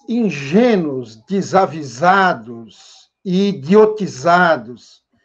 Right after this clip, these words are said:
que querem travar relações de conversa com os Estados Unidos pra salvar os seus países,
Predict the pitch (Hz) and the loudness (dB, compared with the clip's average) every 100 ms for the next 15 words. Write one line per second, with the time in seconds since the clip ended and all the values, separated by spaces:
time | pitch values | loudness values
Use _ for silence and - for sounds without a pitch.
0 | _ _ _ _ - 190 190 202 214 202 | _ _ _ _ -12 -12 2 6 6 4
1 | 170 151 175 160 143 131 170 180 160 127 | 2 -8 -4 -2 -2 0 0 2 0 -2
2 | - 147 160 143 - - 175 160 127 120 | -12 -12 -6 -4 -6 -6 -6 -4 -8 -14
3 | - - - - - - - _ 113 156 | -20 -20 -20 -20 -20 -20 -20 _ -10 -6
4 | 190 208 165 180 180 151 139 147 135 - | 0 2 4 2 2 -4 -10 -10 -10 0
5 | 160 131 120 151 165 180 113 - _ _ | 2 2 0 -6 -2 -2 -4 -18 _ _
6 | _ _ _ - 165 175 160 156 165 139 | _ _ _ -2 0 4 4 6 4 4
7 | 196 180 - 156 185 202 139 123 - | 2 2 4 4 6 2 0 -12 -18